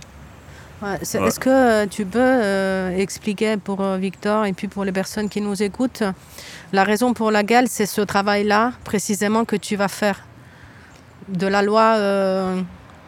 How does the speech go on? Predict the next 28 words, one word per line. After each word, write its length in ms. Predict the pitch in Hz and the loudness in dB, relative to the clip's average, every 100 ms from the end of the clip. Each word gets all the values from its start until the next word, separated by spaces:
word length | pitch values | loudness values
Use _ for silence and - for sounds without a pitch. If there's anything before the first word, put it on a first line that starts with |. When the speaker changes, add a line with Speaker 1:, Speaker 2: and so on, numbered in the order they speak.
| - | -20
Speaker 1:
qui 200 | - 196 175 | -4 -2 2
quasi 280 | 185 208 | 2 2
t'oblige 540 | 202 208 202 247 269 240 - - | 2 2 4 4 4 0 -10 -14
pour 200 | - 202 | -4 0
avoir 460 | 196 196 208 214 202 | 2 4 6 6 4
un 120 | 190 | 0
visa, 540 | 185 190 202 202 208 | 0 0 2 2 2
euh, 240 | 202 190 185 | 2 0 0
de 220 | 180 180 | 0 -2
travail, 460 | - 190 208 254 262 - - - - - - - - - | 2 4 4 2 0 -10 -20 -20 -20 -20 -20 -20 -20 -4
euh, 460 | 185 185 185 180 185 | 0 2 2 2 0
de, 340 | 175 180 185 180 | -2 -2 -2 0
d'effectuer, 760 | 180 - 190 - 220 220 220 | 0 -2 -4 -2 2 2 4
euh, 340 | 214 196 185 180 | 2 2 0 0
un 60 | |
travail 280 | 180 196 196 | 0 2 2
de 80 | 196 | 2
cueilleur, 440 | 196 196 196 180 | 0 0 0 -2
que 100 | - | -6
tu 140 | 185 175 | -10 -6
peux 120 | 185 | -4
pas, 300 | 190 196 202 | 0 0 0
tu 140 | 190 | -2
n'as 100 | 190 | 0
pas 140 | 190 220 | 4 4
vraiment 280 | 196 196 196 | 4 0 0
le 120 | 190 | 0
choix 480 | - 214 214 214 | 0 4 6 6